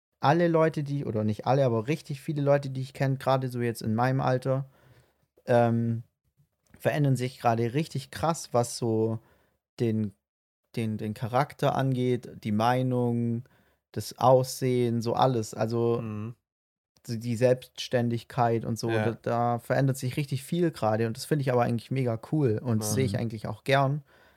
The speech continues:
Speaker 1: Und das hat auch voll was Positives. Klar, bei manchen hat man sich auch so ein bisschen auseinandergelebt. Auch schade, aber passiert im Leben halt,
Speaker 2: Mhm.
Speaker 1: glaub ich.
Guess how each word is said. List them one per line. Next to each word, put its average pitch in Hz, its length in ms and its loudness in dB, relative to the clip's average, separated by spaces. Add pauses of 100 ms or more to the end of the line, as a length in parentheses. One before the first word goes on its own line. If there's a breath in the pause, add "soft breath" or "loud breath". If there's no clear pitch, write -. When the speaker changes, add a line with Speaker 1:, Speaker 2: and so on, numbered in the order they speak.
(640 soft breath)
Speaker 1:
Und 127 360 2
das 135 120 -6
hat 120 160 0
auch 113 140 -2
voll 131 200 4
was 113 180 -2
Positives. 107 760 -4
Klar, 131 280 4
bei 123 120 4
manchen 127 600 -2
hat 123 140 -6
man 123 140 -2
sich 117 160 -8
auch 117 120 -4
so - 100 -8
ein 120 80 -4
bisschen 120 240 -4
auseinandergelebt. 131 1040 -2 (480)
Auch 135 240 6
schade, 131 420 4
aber 113 180 0
passiert 139 480 -4
im 135 120 2
Leben 135 340 0
halt, 135 240 0 (100)
Speaker 2:
Mhm. 117 40 -10
Speaker 1:
glaub 131 220 -2
ich. 135 200 -4